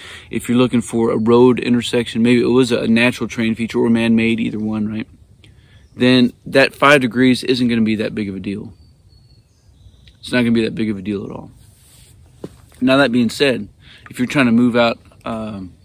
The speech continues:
you know, a hundred meters, you're only gonna be off, you know, probably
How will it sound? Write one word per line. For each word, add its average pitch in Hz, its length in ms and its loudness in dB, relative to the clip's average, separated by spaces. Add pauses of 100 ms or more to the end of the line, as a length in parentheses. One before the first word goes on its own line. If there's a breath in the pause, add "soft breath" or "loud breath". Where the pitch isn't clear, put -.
(500 soft breath)
you 107 120 -6
know, - 160 -6 (140)
a 120 100 -4
hundred 165 340 -2
meters, 104 480 -10 (720)
you're 139 180 4
only 147 240 6
gonna 127 200 4
be 120 120 2
off, 120 360 4
you 117 100 -4
know, 113 200 0 (140)
probably 120 540 -2